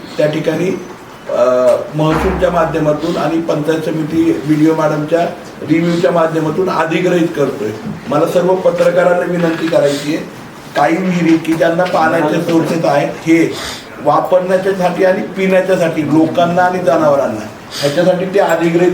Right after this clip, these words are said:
विहिरी करणार आहोत. ह्या विहिरी अधिग्रहित करत असताना त्या विहीर मालकाला सहाशे रुपये रोजचे हे अनुदान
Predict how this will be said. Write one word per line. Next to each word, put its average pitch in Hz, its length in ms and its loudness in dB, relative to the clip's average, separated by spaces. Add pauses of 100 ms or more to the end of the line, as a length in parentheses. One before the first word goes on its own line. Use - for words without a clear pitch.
विहिरी 170 240 2
करणार 156 360 2
आहोत. 143 180 2 (400)
ह्या 170 140 2
विहिरी 180 320 0
अधिग्रहित 170 520 0 (100)
करत 165 220 2
असताना 156 440 0
त्या 185 280 2
विहीर 185 300 0
मालकाला 156 500 2 (840)
सहाशे 156 420 0
रुपये 180 360 2
रोजचे 160 500 -2 (560)
हे 180 320 2 (460)
अनुदान 175 540 0